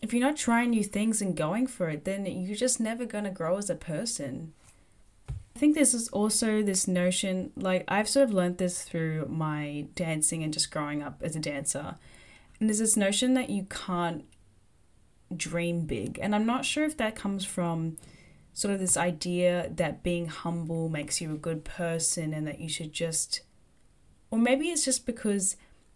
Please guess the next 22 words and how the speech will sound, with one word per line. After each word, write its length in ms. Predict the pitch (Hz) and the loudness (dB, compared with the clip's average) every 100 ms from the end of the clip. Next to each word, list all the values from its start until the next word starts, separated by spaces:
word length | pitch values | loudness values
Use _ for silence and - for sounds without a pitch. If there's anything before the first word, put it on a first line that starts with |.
| _ - | _ -6
a 40 | 190 | -4
lot 220 | 196 196 | 2 2
of 60 | 208 | 2
the 80 | |
times, 520 | 214 226 220 220 202 190 | 0 0 0 2 2 2
you 60 | |
know, 220 | 180 160 - | 0 0 -4
teachers 440 | - 214 214 226 | -2 -2 -2 -2
and 140 | 196 190 | -2 -2
people 280 | 208 208 214 | -2 0 0
in 100 | 208 | 2
your 100 | 180 | 2
life 320 | 160 160 170 | 2 2 2
sort 180 | - 185 | 2 0
of 160 | 170 - - - - - - - - - | -2 -14 -20 -20 -20 -20 -20 -20 -20 -14
try 360 | - - 196 208 | -10 -4 0 2
and 400 | 208 202 196 - | 2 0 -2 0
make 320 | 180 180 - | 0 0 0
you 80 | 180 | -2
have 480 | - 165 160 160 156 | 0 0 0 -2 -4
realistic 720 | 160 156 160 - 151 151 - | -2 -2 0 0 0 -6 -6
goals. 400 | 156 - - | -4 -2 -4